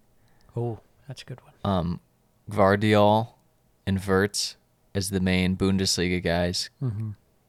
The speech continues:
Speaker 2: But the main, main Bundesliga guy has to be Jude Bellingham. Would
Speaker 1: Yeah.
Speaker 2: love to see him on a big team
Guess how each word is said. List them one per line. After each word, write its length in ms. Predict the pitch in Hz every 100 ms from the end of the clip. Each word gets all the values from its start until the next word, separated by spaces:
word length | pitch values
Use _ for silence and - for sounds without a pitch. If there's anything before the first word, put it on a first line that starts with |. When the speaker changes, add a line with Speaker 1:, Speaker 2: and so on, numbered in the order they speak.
| _ _
Speaker 2:
But 140 | 104
the 80 | 98
main, 400 | 95 104 101 92
main 280 | 98 95 85
Bundesliga 560 | 78 78 73 - -
guy 180 | - 78
has 280 | 82 71 -
to 80 | -
be 140 | 78
Jude 300 | 76 80 64
Bellingham. 440 | 78 69 64 90 110 _ _ _ _ _ _ _ _ _ _ _ _
Would 140 | - 90
Speaker 1:
Yeah. 120 | 90
Speaker 2:
love 320 | 90 92 90
to 100 | 90
see 240 | 92 - 82
him 220 | 92 90
on 160 | 85 85
a 40 |
big 240 | 85 85 -
team 300 | 82 73